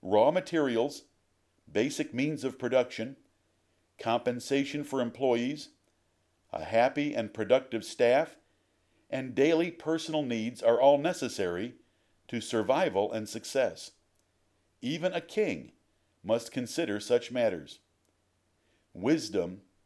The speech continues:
regularly assesses a business or career to confirm the ability to continue into the future with all the basics covered.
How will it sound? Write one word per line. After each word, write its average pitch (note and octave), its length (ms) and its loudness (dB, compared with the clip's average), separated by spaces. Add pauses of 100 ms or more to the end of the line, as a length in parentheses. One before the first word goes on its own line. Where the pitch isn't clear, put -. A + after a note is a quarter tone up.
(200)
regularly D#3 840 2
assesses C3+ 560 2
a F2+ 80 0
business B2 520 -2
or D3 180 2
career A#2+ 560 -4 (760)
to A2 120 -6
confirm B2 500 0
the D#3 120 -4
ability B2+ 580 0
to A#2 120 -10
continue C3+ 600 -4
into A#2 180 -6
the D#3 120 -2
future A2+ 540 -6 (540)
with G#2+ 140 -6
all A2 200 10
the C#3+ 80 -2
basics A2+ 560 -4
covered. E2+ 420 2